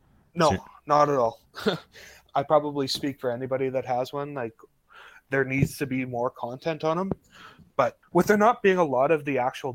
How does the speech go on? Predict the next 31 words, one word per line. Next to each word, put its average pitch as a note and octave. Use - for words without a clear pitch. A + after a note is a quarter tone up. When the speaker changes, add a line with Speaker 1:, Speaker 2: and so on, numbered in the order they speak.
Speaker 1:
dev C3
kits -
for B2+
the B2
Vive A#2+
itself, B2
I B2
think B2+
is A#2+
what's A#2+
really A#2+
held B2
a B2
lot A#2
of B2
stuff -
up. B2+
Um, A2+
but C#3
even D#3
now, B2
like, B2+
there's C#3+
probably, D3+
I'd -
say, D3
a A2+
hundred C#3+
and C3+
fifty E3+
games F3